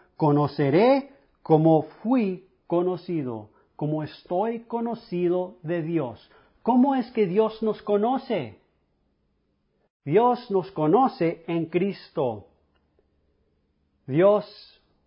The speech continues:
conoce que tenemos una vida perfecto. Nuestra vida,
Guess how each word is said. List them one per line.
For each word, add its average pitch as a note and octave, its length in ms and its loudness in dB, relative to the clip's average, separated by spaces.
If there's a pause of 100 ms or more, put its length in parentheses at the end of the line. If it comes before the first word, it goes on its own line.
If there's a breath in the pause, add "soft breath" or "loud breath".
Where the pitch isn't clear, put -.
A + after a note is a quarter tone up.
(640)
conoce E3+ 720 0 (220)
que C#3+ 80 -4
tenemos E3+ 640 -4 (180)
una A3 300 2
vida F3+ 500 -2 (480)
perfecto. D3 1160 -6 (1500)
Nuestra C3+ 460 -6
vida, F3+ 500 -2